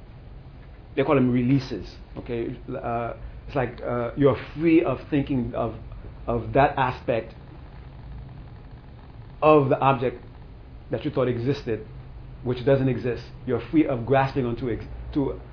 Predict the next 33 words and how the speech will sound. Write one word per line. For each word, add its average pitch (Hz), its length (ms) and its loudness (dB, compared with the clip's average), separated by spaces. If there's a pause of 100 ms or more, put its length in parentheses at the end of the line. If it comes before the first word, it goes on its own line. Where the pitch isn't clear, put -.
(200)
to 156 120 6
it 131 120 6
having 131 280 4
some, 139 220 -2 (100)
some 131 140 -2
sort, 127 200 -4
some 139 120 -2
form 131 160 -4
of 113 140 -4
existence. 113 540 -6 (1000)
And 127 140 2
then 131 120 6
being 143 200 10 (160)
free 185 200 10
of 143 220 4
that, 117 300 2 (640)
your 135 140 4
mind 143 300 10
becomes 135 340 2 (140)
free 160 240 8
of, 131 280 0
uh, - 40 2
of, 123 360 0
of 123 220 0
the, 120 80 2
of 117 240 -2
the, 120 460 2 (960)
of 120 220 2
the 120 260 2
imprisonment 139 680 4 (360)
that, 131 380 0 (140)
that 123 340 -2
belief 131 340 10